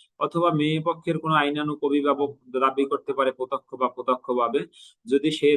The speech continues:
দাবি করে তাহলে এই তিন ধারা অনুযায়ী অপরাধ হবে এবং হচ্ছে তার দণ্ড হবে অনধিক, দেখেন তার দণ্ড হবে অনধিক পাঁচ বছর। অনধিক মানে হচ্ছে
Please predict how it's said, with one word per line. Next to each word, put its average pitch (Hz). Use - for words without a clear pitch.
দাবি 135
করে 170
তাহলে 147
এই 139
তিন 143
ধারা 156
অনুযায়ী 147
অপরাধ 143
হবে 151
এবং 147
হচ্ছে 160
তার 143
দণ্ড 139
হবে 156
অনধিক, 156
দেখেন 123
তার 139
দণ্ড 135
হবে 151
অনধিক 156
পাঁচ 147
বছর। 117
অনধিক 160
মানে 160
হচ্ছে 160